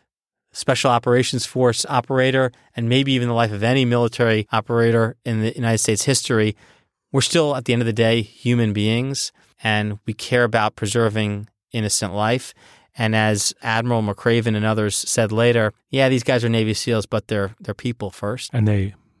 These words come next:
Speaker 2: knew enough in that moment with the adrenaline pumping to get the kids out of harm's way.
Speaker 1: That's right.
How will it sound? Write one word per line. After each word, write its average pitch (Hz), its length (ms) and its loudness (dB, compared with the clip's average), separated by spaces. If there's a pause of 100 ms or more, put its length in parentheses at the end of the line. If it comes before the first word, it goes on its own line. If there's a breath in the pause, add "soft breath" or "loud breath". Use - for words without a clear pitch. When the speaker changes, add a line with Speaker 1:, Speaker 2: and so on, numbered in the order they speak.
(240)
Speaker 2:
knew 110 340 4
enough 98 460 -2 (220)
in 127 260 2
that 123 260 2
moment 110 580 0
with 104 120 -2
the 110 160 0
adrenaline 104 500 2
pumping 101 460 0 (480 soft breath)
to - 100 -4
get 104 240 2
the 101 80 -4
kids 95 320 0
out 95 120 0
of 92 100 -4
harm's 98 360 0
way. 95 200 -2
Speaker 1:
That's 110 240 -4
right. 98 260 -2